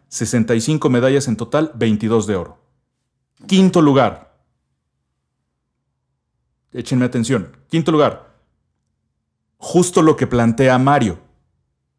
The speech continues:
Setenta y un medallas en total para Rusia y veinte de oro. A ver, repito, Japón en total tuvo cincuenta y ocho,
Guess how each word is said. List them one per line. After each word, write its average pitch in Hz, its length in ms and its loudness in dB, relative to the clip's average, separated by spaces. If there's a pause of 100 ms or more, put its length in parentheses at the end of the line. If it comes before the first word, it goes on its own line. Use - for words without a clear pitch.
(120)
Setenta 127 600 0
y 127 80 0
un 175 160 2
medallas 151 440 0
en 120 120 -2
total 123 380 -2
para 101 200 -4
Rusia 170 720 -2 (500)
y 127 140 -4
veinte 120 420 0
de 123 80 0
oro. 131 440 -2 (960)
A 117 120 0
ver, 120 120 2
repito, 139 420 0
Japón 156 540 0
en 117 160 0
total 139 380 0
tuvo 143 240 0
cincuenta 104 440 -2
y 117 100 2
ocho, 240 340 -2